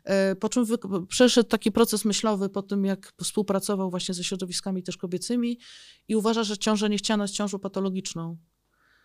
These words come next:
I jeżeli ona jest niechciana, należy ją przerwać. I to było coś wspaniałego. Bo jak go zobaczyłam, to się zjeżyłam, bo pamiętałam te jego wcześniejsze wypowiedzi i byłam naprawdę zdziwiona, więc też, a myślę, że trzeba mówić o takich rzeczach, w sensie też, no, dla mnie to jest super,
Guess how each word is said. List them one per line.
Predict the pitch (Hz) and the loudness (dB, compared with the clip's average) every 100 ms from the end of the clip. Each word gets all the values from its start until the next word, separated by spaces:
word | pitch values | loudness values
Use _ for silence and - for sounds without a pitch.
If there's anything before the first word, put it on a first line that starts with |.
| _ | _
I | - | -2
jeżeli | 196 196 196 | 0 2 2
ona | 196 | 2
jest | 196 | 2
niechciana, | 196 208 196 | 0 2 2
należy | 185 180 | 0 -4
ją | 180 | -8
przerwać. | - 170 160 165 - - _ _ _ - | -6 -6 -6 -10 -14 -20 _ _ _ -12
I | - | 4
to | 277 | 6
było | 247 240 | 8 6
coś | 220 202 - | 4 0 -2
wspaniałego. | - - - 208 185 139 147 | -6 -4 0 0 0 0 -2
Bo | 165 | -2
jak | 180 | -2
go | 185 | 0
zobaczyłam, | 190 196 226 208 | 0 2 4 2
to | 196 | 0
się | 196 | -4
zjeżyłam, | 175 180 185 202 185 | -2 -2 2 2 2
bo | 175 | 0
pamiętałam | 180 180 180 180 | 0 0 0 0
te | 180 | 0
jego | 175 165 | -4 -4
wcześniejsze | 170 - 180 180 | -6 -6 -6 -8
wypowiedzi | 175 170 190 220 208 | -8 -6 -4 -4 -4
i | |
byłam | 190 190 185 165 - | -4 -4 -4 -8 -8
naprawdę | 160 175 175 170 | -8 -6 -6 -6
zdziwiona, | 165 170 190 185 | -6 -4 -2 -2
więc | 165 156 | -2 -4
też, | 170 - _ - - - _ _ | -6 -6 _ -20 -20 -20 _ _
a | 185 | 0
myślę, | 208 226 | 2 2
że | 208 | 4
trzeba | 214 | 4
mówić | 202 165 | 4 2
o | |
takich | 160 160 156 | 0 0 2
rzeczach, | 147 156 151 | 2 2 0
w | |
sensie | 165 170 165 | 0 0 2
też, | 185 - - - - _ - - _ 143 | 0 0 -2 -4 -8 _ -20 -20 _ -6
no, | 170 | 2
dla | 202 | 4
mnie | 214 | 4
to | 208 | 2
jest | 202 - | 0 2
super, | 214 220 262 | 2 6 6